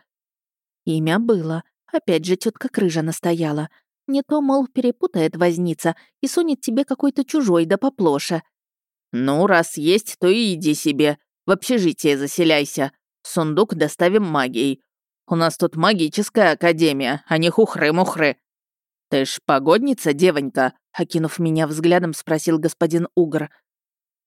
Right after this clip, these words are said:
«Да», растерянно протянула я. «Но как вы узнали?» «Да чего там?» он отмахнулся.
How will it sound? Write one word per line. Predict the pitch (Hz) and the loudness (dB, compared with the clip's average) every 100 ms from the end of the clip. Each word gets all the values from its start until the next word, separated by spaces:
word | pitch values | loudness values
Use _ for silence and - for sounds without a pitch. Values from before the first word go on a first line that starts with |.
| _ 202 | _ -4
«Да», | 185 180 175 214 233 _ _ | 0 0 2 0 -2 _ _
растерянно | - 226 - 226 220 214 | -2 -2 2 2 2 0
протянула | - - 214 214 208 | -4 -2 2 4 4
я. | 196 196 - _ _ _ - | 2 0 -4 _ _ _ -4
«Но | 170 | -4
как | - 202 - | -2 -4 -2
вы | 220 262 | 0 2
узнали?» | 285 302 349 220 165 - _ _ _ _ _ _ - | 2 2 2 4 2 -2 _ _ _ _ _ _ -6
«Да | 147 151 151 | -2 2 2
чего | - 170 170 180 165 | 2 2 4 4 2
там?» | 147 135 - | -2 -4 -6
он | - 156 | -4 -2
отмахнулся. | 156 175 160 - 151 143 - 143 | -2 -2 -6 -4 -4 -4 -6 -8